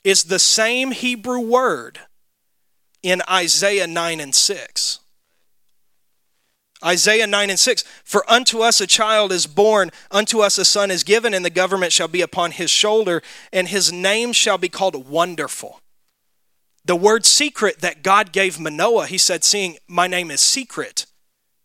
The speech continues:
means wonderful. It's the exact same Hebrew word used here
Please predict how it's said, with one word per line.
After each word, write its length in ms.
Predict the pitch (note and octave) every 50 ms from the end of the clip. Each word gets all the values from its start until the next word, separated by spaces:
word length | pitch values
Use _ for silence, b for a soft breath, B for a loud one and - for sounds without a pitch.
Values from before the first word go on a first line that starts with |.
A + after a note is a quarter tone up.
| _ _ _
means 260 | - D#3 D#3 C#3 -
wonderful. 720 | B2+ B2 D3 F3 F#3+ E3+ D3 B2 - - - A2 - - - _ _ _ _ _ _ _ _ _ _ _ _ _ _ _ _ _ _ -
It's 180 | G3 - -
the 140 | - A3 F#3
exact 400 | F3+ - - - G3+ A3 A3 -
same 240 | - - A3 F#3+ F#3
Hebrew 360 | E3+ G3+ A3 F3+ F#3 G3 F3
word 360 | E3 F3 G3 G3+ F#3 F3 - -
used 360 | F#3 D#3+ F#3+ G3 E3+ - - -
here 360 | - A#3 A3+ F3+ D#3+ B2+